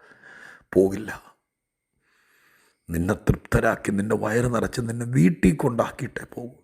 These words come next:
നിന്റെ കുഞ്ഞിനെ ഏൽപ്പിക്കേണ്ടവൻ്റെ കയ്യിൽ ഏൽപ്പിച്ചിട്ടേ,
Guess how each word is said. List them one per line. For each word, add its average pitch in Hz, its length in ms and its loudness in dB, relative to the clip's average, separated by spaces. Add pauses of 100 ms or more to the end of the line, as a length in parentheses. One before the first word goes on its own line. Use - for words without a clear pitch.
(120)
നിന്റെ 95 220 -8
കുഞ്ഞിനെ 123 460 -2 (1080)
ഏൽപ്പിക്കേണ്ടവൻ്റെ 101 840 -2
കയ്യിൽ - 260 -6
ഏൽപ്പിച്ചിട്ടേ, - 600 -8